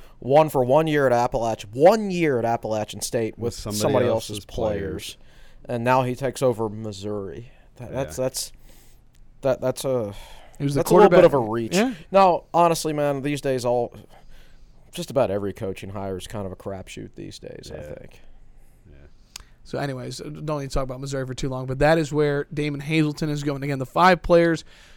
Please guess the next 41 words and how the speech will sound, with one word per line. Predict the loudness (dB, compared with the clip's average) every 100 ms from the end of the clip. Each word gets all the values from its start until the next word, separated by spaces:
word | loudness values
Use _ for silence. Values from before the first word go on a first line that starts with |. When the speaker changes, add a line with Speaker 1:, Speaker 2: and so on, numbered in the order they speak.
| -6
Speaker 3:
in | 0
the | 2
portal | 4 6 6
that | 6
were | 4 2
announced, | 2 0 -2 -4
uh, | -2 -2
over | -2
the | -4
weekend, | -4 -6 -10 -6
Grimsley, | -4 -2 0 0 0 -4
Ladler, | 0 2 2 -2 -4
Patterson, | -4 -2 -2 -2 -6 -10
Stewart, | -12 -10 -6 -4 -2 -6 -8
and | -10 -10 -10 -14 -8
Pinckney. | -8 -8 -12 -16 -16 -6
Speaker 1:
Yeah, | 0 4
well, | 6 6
the, | 4
the, | 0 -14 -16 -18 -4
we | -2
spent | 0 0 0
the | 2
whole | 2
season | 2 -2 -4 -6
thinking | -8 -8 -8
Grimsley | -8 -8 -8
wasn't | -8 -8 -10
gonna | -14
be | -14
back | -14 -16 -18
next | -20 -18 -18
year. | -20 -20 -20 -20 -4
I | 0
assumed | 0 0 -8
he'd | -10 -12
declare | -8 -6 -6
for | -8
the | -12
draft | -2 -2 -2 -4 -12
and, | -14 -14